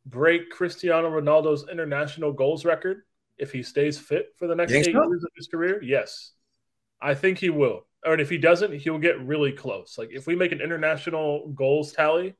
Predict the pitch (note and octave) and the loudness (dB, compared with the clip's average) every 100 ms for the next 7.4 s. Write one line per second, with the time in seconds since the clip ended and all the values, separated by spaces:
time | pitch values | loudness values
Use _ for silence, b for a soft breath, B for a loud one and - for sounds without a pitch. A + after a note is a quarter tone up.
0 | _ _ _ - B2+ C#3 D3+ C#3+ C#3+ E3 | _ _ _ -8 -4 0 -2 -2 -4 -4
1 | F#3 _ _ _ _ - C#3 D3+ D#3+ F3+ | -6 _ _ _ _ -8 -4 2 2 2
2 | E3+ - D#3+ D#3+ D#3 C#3+ - D3 C#3 - | -2 4 4 4 0 -2 0 0 0 -2
3 | _ _ - - D3 C#3+ B2 B2 A2 F2+ | _ _ -18 0 4 6 4 0 -2 -4
4 | - _ _ _ - D3 D#3 G3+ G#3+ F3+ | -8 _ _ _ -8 2 8 8 8 6
5 | C#3+ E3 E3+ - D#3+ D#3 C#3+ C#3 B2+ C3+ | 6 6 4 2 4 4 4 2 -2 -2
6 | B2+ - - _ _ - D3+ C3+ D#3+ C#3 | -4 -6 -18 _ _ -4 -2 2 2 0
7 | B2+ B2 F2+ - | -4 -6 -6 -14